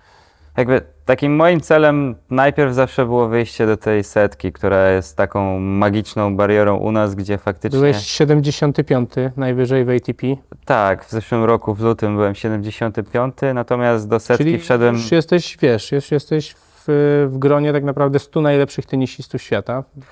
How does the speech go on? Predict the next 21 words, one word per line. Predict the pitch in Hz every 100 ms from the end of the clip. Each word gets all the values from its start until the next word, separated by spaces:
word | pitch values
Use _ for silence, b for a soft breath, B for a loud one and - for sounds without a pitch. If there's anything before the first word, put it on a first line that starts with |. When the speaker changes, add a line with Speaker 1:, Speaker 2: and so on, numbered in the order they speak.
| B B B _
Speaker 1:
Tak, | - 107 92 120
i | 120 120 120 120 120 113
miejsce | 127 135 - 123
w | -
setce | 127 123 - 120 113 110
zapewnia | 110 - 110 110 101
przede | 110 107
wszystkim | 104 107 110 101
turnieje | 110 107 107 101
wielkoszlemowe, | 98 - 101 101 95 101 98 101 95
na | 95
których | - 101 95
już | 98 104
naprawdę | 98 104 98 98
można | 95 95 98 95
zarobić, | 98 98 95 95 - 101
e, | 95 95 92
fajne | - 104 101 98
pieniądze, | 101 104 113 113 120 117
ale | 113 113 110
też | 113 104 - -